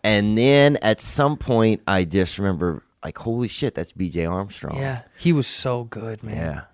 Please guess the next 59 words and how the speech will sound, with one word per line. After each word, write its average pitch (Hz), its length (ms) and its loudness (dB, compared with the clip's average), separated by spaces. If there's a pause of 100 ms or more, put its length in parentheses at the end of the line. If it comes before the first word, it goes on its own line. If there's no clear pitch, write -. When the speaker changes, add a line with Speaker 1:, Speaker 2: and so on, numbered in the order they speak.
Speaker 2:
So 175 200 4
fun 151 240 2
to 127 60 2
watch. 135 200 4
Did 147 80 -2
you 143 60 2
go 139 80 2
say 123 140 -2
hi 131 120 2
to 135 60 2
him 131 80 -2
at 135 80 -4
the 139 40 -6
gym? 143 260 -4
Speaker 1:
Yeah, 113 200 8
I 82 40 -2
said 90 180 -2
hi 98 80 4
to 104 80 4
him. 104 100 4
And 120 100 4
then 147 80 6
after 147 220 2
that, 151 160 8
we 120 100 4
would 117 120 4
kinda 131 180 2
just 104 220 -2
say, 107 160 6
"Hey 104 180 6
or 98 80 6
what 95 140 4
was 90 100 0
going 90 260 0
on?" 87 280 0
Chat 92 360 0 (240)
briefly, 98 500 4
you 113 100 0
know. 110 280 0 (320)
Uh, 82 380 4
but 95 140 2
I 107 80 4
think 131 200 0
Iowa 104 540 6
State 95 320 0
was 95 180 -2
playing 104 380 0
one 104 180 -2
time, 101 320 -2
and 90 80 -2
I 90 40 -2
s-, - 100 -8
he 104 160 -2
was 87 100 -4
watching 92 300 -2
the 90 80 -2
game. 90 560 -2 (400)
Um, 80 680 -6 (880)
but, 85 580 0